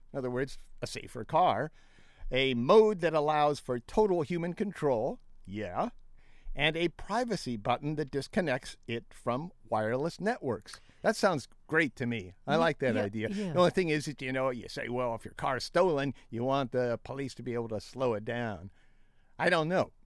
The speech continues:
Speaker 1: I think maybe you should have it so that only you or the person that has a key or some I D
Speaker 2: Yeah.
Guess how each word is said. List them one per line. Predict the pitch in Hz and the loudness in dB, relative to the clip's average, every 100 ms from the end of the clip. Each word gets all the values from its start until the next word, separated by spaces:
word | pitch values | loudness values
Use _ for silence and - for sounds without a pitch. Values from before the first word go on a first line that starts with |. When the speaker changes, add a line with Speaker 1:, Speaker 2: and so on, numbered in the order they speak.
| - | -4
Speaker 1:
I | 135 | -4
think | - 185 - | -2 -8 -4
maybe | 139 151 143 120 | -2 -2 -4 -6
you | 156 | -4
should | 135 135 120 - - | -4 -6 -10 -12 0
have | 165 135 | 2 2
it | 127 | -4
so | - 139 123 | -4 -2 -2
that | 127 - | -4 -2
only | 151 139 123 | -2 -2 -4
you | 170 120 117 - - | -2 -4 -4 -16 -14
or | 117 98 101 | -10 -10 -10
the | |
person | - 123 104 110 | -6 -6 -6 -8
that | 107 | -6
has | 123 101 | -6 -8
a | 104 | -12
key | - 160 117 | -8 -4 -4
or | 110 | -2
some | 170 208 127 | 0 0 0
I | 110 | -4
D | 92 123 147 90 - | -4 -4 -6 -8 -10
Speaker 2:
Yeah. | 143 | -10